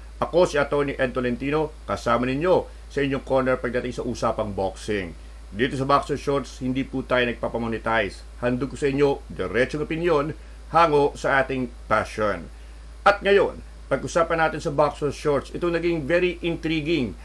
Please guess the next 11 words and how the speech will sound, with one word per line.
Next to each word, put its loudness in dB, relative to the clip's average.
na 2
suggestion 0
ni -2
W 0
B -4
O 4
Junior 0
Welterweight 0
Champion -2
Teofimo 0
Lopez. 0